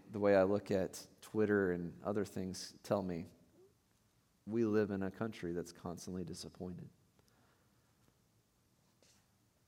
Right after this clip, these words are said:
We have unmet expectations. Life doesn't turn out the way we always want it to, does it?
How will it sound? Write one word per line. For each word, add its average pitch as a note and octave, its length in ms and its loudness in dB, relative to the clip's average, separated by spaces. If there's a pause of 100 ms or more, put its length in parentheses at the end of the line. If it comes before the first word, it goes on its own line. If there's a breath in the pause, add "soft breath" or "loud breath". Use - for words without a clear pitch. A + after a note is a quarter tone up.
(1400 soft breath)
We A#2 100 6
have A2+ 100 6
unmet A#2+ 320 4
expectations. A2+ 1120 -2 (2500 soft breath)
Life A2 260 2
doesn't A#2 260 -4
turn A2+ 200 -2
out G2+ 160 -2
the G2 80 -4
way F#2+ 160 2
we F#2+ 140 0
always F#2+ 300 -2
want G2 160 -6
it F2+ 80 -12
to, F#2 140 -8
does F2 200 -10
it? - 100 -14